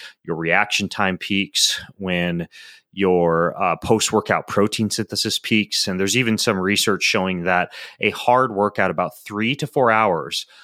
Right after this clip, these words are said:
prior to dinner, and also research showing that easy exercise early in the day both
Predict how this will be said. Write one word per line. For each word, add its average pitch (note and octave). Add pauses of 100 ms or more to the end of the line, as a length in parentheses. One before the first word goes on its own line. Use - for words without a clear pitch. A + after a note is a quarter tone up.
(200)
prior B2+
to -
dinner, F#2 (240)
and G2+
also C#3
research F#2
showing G2
that F#2+ (460)
easy D3
exercise F#2 (160)
early C3+
in G2
the F#2
day F#2+ (400)
both C3